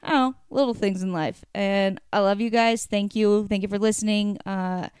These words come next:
as always, thank you for leaving, uh, five-star ratings and good reviews on Apple Podcasts. It means the world to me, and it really helps to keep it going. So I really appreciate that. All right, now for my guest.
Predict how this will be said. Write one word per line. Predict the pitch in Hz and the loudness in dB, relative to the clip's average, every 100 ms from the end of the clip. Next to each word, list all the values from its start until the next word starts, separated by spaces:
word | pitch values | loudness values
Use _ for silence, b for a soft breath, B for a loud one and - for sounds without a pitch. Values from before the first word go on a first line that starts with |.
| b - | b -6
as | 208 | 2
always, | 240 233 | 4 6
thank | 262 247 | 2 2
you | |
for | 262 240 | -2 -2
leaving, | 226 226 220 208 - | -2 -2 -2 -2 -4
uh, | 202 196 196 | -4 -4 -4
five-star | 220 220 - 214 | -4 -4 -2 -4
ratings | 202 202 202 196 | -2 -2 -2 -4
and | 208 | -4
good | 185 190 | -4 -2
reviews | 196 190 196 | -2 -2 -4
on | 190 | -4
Apple | 196 196 190 | -6 -8 -8
Podcasts. | 202 190 208 196 190 - | -6 -6 -6 -6 -6 -6
It | 196 - | -6 -4
means | 220 226 | -2 0
the | 208 | 0
world | 190 196 | 0 -2
to | 190 | -4
me, | 202 | -6
and | 180 | -4
it | |
really | 160 170 | -4 -4
helps | 196 - | -4 -8
to | - | -14
keep | - - | -12 -8
it | 156 | -6
going. | - 180 170 170 - | -4 -6 -6 -8 -10
So | - 107 139 b b b b | -10 -8 -10 b b b b
I | - | 0
really | 247 | 0
appreciate | 226 202 - - - | 0 -2 -2 -8 -6
that. | 190 - - _ _ _ - - | -6 -6 -12 _ _ _ -20 -2
All | 262 | 8
right, | 285 247 | 8 8
now | - 254 339 427 | 6 6 6 4
for | - - 269 | 0 0 2
my | 311 320 | 2 0
guest. | 208 247 214 190 - | 2 4 4 0 -12